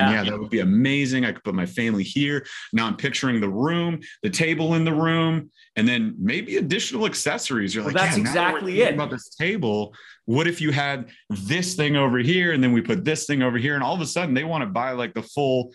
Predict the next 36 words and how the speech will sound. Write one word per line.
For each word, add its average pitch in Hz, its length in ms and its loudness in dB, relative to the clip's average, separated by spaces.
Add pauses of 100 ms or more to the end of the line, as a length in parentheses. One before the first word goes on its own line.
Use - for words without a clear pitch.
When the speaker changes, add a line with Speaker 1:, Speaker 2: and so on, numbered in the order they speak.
(260)
Speaker 2:
dining 113 460 0
set, - 400 -6 (100)
Speaker 1:
It's 143 100 -2
Speaker 2:
right? 120 160 2
Not 139 180 2
just 139 100 -2
Speaker 1:
that's 170 140 2
Speaker 2:
a - 60 0
Speaker 1:
exactly - 420 2
Speaker 2:
table. 151 100 4
Speaker 1:
how 147 80 4
it 143 80 -4
gets 131 180 -4
done. 110 240 -6 (300)
It's 117 160 -10
exactly 127 460 -2
how 123 120 2
Speaker 2:
Yeah. 123 40 -2
Speaker 1:
it - 40 -4
gets 117 180 -12
done, 117 200 -4
Jeff, 113 220 -6
because 123 300 -8
now 139 240 2
we're, 143 260 -2
we're 131 220 -4
asking 147 500 0
questions, 135 760 -4
and 123 140 -4
then 123 140 -2
we 120 160 -6
say, 123 280 -4
you 120 200 -8
know, 127 140 -4
again, 151 440 -2
you, 120 180 -4